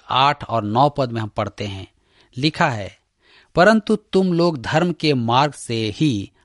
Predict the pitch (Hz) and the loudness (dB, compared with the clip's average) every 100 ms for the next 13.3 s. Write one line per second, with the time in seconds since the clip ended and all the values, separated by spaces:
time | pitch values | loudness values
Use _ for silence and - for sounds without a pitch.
0 | - - 147 107 110 98 92 _ _ _ | -10 -6 -6 -6 -8 -8 -12 _ _ _
1 | _ _ - 190 165 165 185 - 240 - | _ _ 0 2 4 4 4 2 0 0
2 | 175 160 139 131 135 - 160 156 139 113 | 0 0 2 2 0 0 -2 -2 -4 -4
3 | 120 - 143 120 113 - 156 156 175 165 | -4 0 0 -2 -4 -6 -6 -2 -2 -2
4 | 131 - - 113 127 123 104 101 - _ | -4 -4 -2 2 2 -2 -6 -8 -12 _
5 | _ _ _ _ - 185 190 190 185 147 | _ _ _ _ 2 4 4 4 2 2
6 | 139 156 185 - 160 131 117 127 - 151 | 2 2 0 -2 -2 0 2 0 0 -2
7 | - 131 - 135 139 107 104 95 92 - | -4 -10 -2 0 0 -2 -6 -6 -10 -16
8 | _ _ _ _ _ - 160 170 185 185 | _ _ _ _ _ -4 0 4 4 2
9 | - 156 117 123 131 160 156 - 113 107 | 0 -2 0 -2 0 -2 -2 -2 -2 -2
10 | - _ 107 117 135 156 110 - 113 101 | -6 _ -8 -4 -2 -2 -4 -6 -8 -8
11 | 101 98 _ _ _ _ _ - 208 - | -12 -16 _ _ _ _ _ -6 -4 -2
12 | 180 147 147 165 220 127 120 139 196 226 | -2 0 2 0 -2 -4 0 2 4 2
13 | 127 113 101 | 0 -2 -4